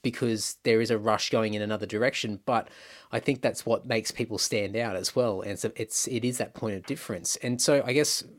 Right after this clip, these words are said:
for you, I mean, just to extend on what you said earlier, um, obviously there was a, a real sort of want to go down that, that sort of oil path rather than a, than a hot sauce path.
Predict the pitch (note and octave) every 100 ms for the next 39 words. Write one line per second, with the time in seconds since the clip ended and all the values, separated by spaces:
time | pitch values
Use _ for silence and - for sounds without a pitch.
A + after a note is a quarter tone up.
0 | _ - B2 D3+ A2+ A2 A2 B2 - A#2+
1 | - B2+ A2+ G#2+ G#2 G#2+ - G#2 A2 C3
2 | G#2 G2+ - - - - - - - A#2
3 | G#2+ G#2 G#2 - _ _ _ _ _ -
4 | _ _ _ _ _ D3 D#3+ D#3 C3 A2+
5 | G#2+ A2+ A2 A#2+ G#2+ G2 A2 A2 A#2 A2
6 | A2+ G2+ G2 A2+ A2+ - - _ - A#2
7 | A2 G#2 G2+ G2 - C4+ _ _ _ _
8 | - G2 - A2 G#2 - - _ - B2+
9 | B2+ G#2+ - A#2 A2 - A2+ G#2 G2+ G#2
10 | G2 F#2+ - - - _ - G#2 F2+ D3+
11 | D#3 - G2+ - - G2+ -